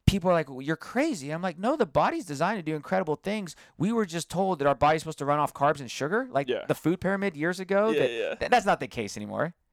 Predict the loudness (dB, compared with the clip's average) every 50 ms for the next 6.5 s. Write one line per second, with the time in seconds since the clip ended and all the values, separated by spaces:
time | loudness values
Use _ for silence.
0 | _ _ 0 2 2 2 2 0 0 0 2 2 2 0 -2 -4 -4 -6 -10 -2
1 | 2 4 4 4 4 2 0 0 0 -2 _ 2 4 4 4 4 2 -2 -6 -12
2 | _ _ -14 -8 -8 -6 -6 -8 -10 _ _ _ _ _ _ 4 6 6 4 2
3 | -2 -6 -4 0 0 0 0 0 0 2 2 2 4 2 -2 -2 -2 -2 -2 0
4 | 2 0 0 2 0 -2 -2 -2 -4 -4 -6 -8 -12 -12 -12 -12 -14 -18 _ _
5 | _ _ 2 4 4 4 2 2 0 2 2 2 0 -2 0 0 0 2 2 2
6 | 0 0 -2 -2 -2 -4 -6 -10 -14 -16